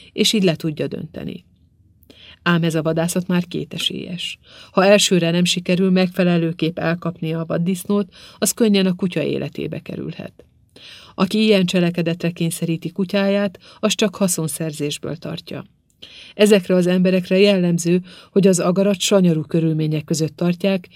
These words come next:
és amint romlik a vadász teljesítménye vagy megbetegszik, megszabadulnak tőle.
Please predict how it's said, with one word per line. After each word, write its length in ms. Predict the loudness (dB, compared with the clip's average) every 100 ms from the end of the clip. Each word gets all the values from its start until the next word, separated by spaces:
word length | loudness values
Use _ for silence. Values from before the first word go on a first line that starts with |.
| -20 -8
és 120 | -2
amint 340 | 2 4 4 4
romlik 300 | 4 4 2
a 80 | 0
vadász 340 | 2 2 0
teljesítménye 840 | 0 0 0 -4 -4 -4 -4 -4
vagy 180 | -4 -4
megbetegszik, 840 | -2 -2 -2 -2 -4 -4 -4 -6 -16 -18 -2
megszabadulnak 880 | -2 -2 -6 -8 -8 -6 -6 -8
tőle. 400 | -8 -8 -8 -10